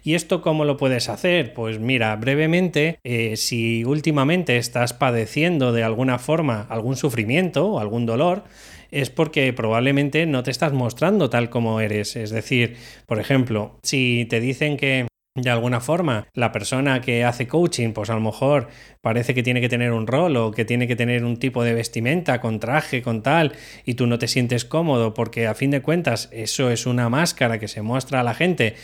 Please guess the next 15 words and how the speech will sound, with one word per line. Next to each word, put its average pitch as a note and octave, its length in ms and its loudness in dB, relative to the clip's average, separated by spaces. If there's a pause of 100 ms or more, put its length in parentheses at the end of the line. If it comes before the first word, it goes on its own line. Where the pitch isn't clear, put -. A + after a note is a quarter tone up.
(260)
porque B2+ 280 0
parece C3 440 0
que A#2+ 120 -4
si A#2 200 -4
vas A#2+ 220 0
con A#2+ 220 -2
traje B2 480 -2 (260)
te B2+ 140 -2
perciben C3 480 -2
de A#2+ 80 0
una B2 160 0
forma C3 340 0
mucho B2 300 -2
más B2 120 -2
profesional, C3+ 840 0